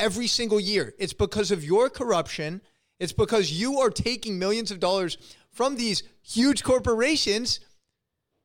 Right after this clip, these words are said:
to put your seal of approval. And it's a huge disservice. It needs to be stopped. You need to be held accountable. And that's exactly why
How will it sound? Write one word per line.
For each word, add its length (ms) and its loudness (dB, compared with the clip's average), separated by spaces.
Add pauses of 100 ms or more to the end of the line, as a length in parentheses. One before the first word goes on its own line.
(160)
to 120 0
put 340 0 (140)
your 160 4
seal 300 2
of 100 0
approval. 540 -2 (560)
And 240 0
it's 140 -2
a 40 0
huge 340 -2
disservice. 680 0 (180)
It 100 -6
needs 280 -4
to 100 -4
be 120 -4
stopped. 480 -2 (180)
You 100 -8
need 240 -4
to 80 -10
be 80 -2
held 240 0
accountable. 580 -2 (220)
And 100 -6
that's 160 -4
exactly 420 -4
why 460 0